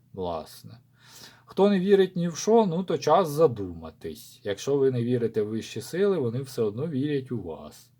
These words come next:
<laughs> Тому час задуматись, як то кажуть, про те, що, м, ми, як то кажуть, є сили набагато сильніші за людські.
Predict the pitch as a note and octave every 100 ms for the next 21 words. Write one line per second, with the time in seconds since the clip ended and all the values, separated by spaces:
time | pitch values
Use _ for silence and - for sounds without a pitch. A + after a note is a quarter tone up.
0 | _ _ _ - - _ - - - -
1 | - - - - - C#3 G#3 - F#3+ D#3+
2 | D3+ D3 C3 A#2+ F#2+ - F2 F#2+ F2 -
3 | - B2 C#3+ B2+ B2 A2 G2 C3 D#3 -
4 | A2+ A2+ A2+ _ - A2 G#2 G2+ G2+ G#2+
5 | C3 F3+ F3+ F3 E3 - - G#2+ - A#2
6 | C3 A#2+ B2 B2 A#2+ D#3+ F3+ D#3 B2+ B2+
7 | B2+ B2 - A2 B2+ C3 C3 A#2 G#2+ A2
8 | - - C3